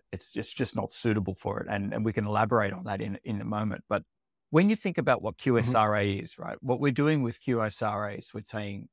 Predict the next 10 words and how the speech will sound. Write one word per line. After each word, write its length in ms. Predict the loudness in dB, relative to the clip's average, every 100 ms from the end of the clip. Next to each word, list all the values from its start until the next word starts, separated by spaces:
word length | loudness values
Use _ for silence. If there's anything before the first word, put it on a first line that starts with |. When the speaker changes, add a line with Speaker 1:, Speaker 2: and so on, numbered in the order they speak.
| _ _
Speaker 1:
"Here's 480 | -2 2 2 0 -2
a 80 | -2
schedule." 440 | 2 0 -2 -8 -18 _ _ -20
It 120 | -2
gets 200 | -2 0
us 100 | -4
from 180 | -6 -8
start 360 | 0 2 2 0 0
to 140 | 0
end. 280 | 0 -4